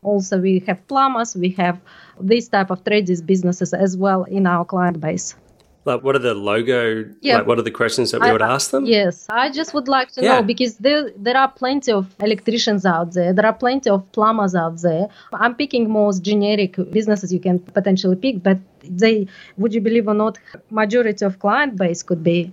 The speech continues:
Speaker 1: for some accountants or business coaches. So how would you design logo for them to differentiate them from each other?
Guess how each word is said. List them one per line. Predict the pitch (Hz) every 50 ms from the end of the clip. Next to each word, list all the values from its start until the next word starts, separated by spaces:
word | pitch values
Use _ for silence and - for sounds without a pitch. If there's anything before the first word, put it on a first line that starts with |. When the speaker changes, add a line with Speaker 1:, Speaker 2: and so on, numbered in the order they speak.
| - -
Speaker 1:
for | - 208
some | 190 - 202 190 190
accountants | 180 175 - 226 226 226 202 190 175 170 175 - - -
or | - 196 185 180 175
business | 170 165 220 214 240 226 214 -
coaches. | - 185 170 165 165 - - 160 - - - - - - - - - - _
So | - 220 214 226
how | - 240 254 262 262 254
would | 240 240 190
you | 196 226 214 208 196
design | 185 175 202 185 220 214 214 202 196
logo | 208 220 220 202 202 202
for | 196 220 202
them | 190 226 262 294 285
to | 277 240
differentiate | 190 180 214 190 190 247 247 269 302 330 - - 240 208 - 180 151 160
them | 175 175 170 185
from | - 196 185 175 190
each | 190 190
other? | 180 170 175 165 165 165 190